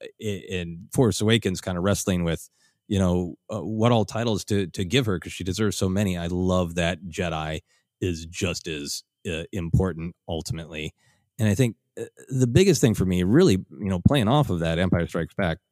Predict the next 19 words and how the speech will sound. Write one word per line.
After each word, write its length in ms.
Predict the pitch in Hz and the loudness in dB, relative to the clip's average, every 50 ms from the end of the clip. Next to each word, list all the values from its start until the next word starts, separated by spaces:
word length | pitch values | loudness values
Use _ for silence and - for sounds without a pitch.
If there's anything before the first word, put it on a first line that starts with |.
| _ _ _ | _ _ _
quote 260 | - 135 143 107 82 | 2 4 6 6 6
of 140 | 80 78 87 | 2 0 0
"No, 160 | 90 85 82 | 0 0 0
there 140 | 82 85 85 | 2 2 2
is 100 | 80 78 | 2 0
another 340 | 85 85 82 78 80 78 | -2 -4 -4 -4 -4 -4
hope," 300 | - - 165 120 95 - - - - _ _ _ _ _ _ _ _ _ | -2 0 2 2 2 0 -4 -8 -14 _ _ _ _ _ _ _ _ _
you 120 | - - 104 | -2 0 2
know, 300 | 104 101 98 98 101 - _ _ _ _ _ _ _ _ | 4 4 4 4 2 0 _ _ _ _ _ _ _ _
when 260 | - 123 110 117 127 | -4 0 2 4 4
I 440 | 135 123 117 117 110 104 101 95 - - _ _ _ _ _ _ - | 4 4 4 4 4 2 2 -2 -4 -8 _ _ _ _ _ _ -16
look 640 | - - - - - 82 80 151 135 127 127 143 - | -16 -16 -14 -14 -14 -10 -6 -2 4 6 6 6 6
at 180 | - 101 104 - - - | 4 2 0 0 -4 -10
the 240 | 107 104 104 101 | -6 -2 -2 -2
film 260 | - - 131 127 127 120 | 0 0 0 0 0 0
title, 360 | - 101 98 92 95 98 - | 0 0 0 0 0 0 0
A 80 | 101 | 0
New 220 | 101 104 110 101 90 | 0 2 2 0 2
Hope, 280 | - 135 139 92 - | 2 2 2 2 0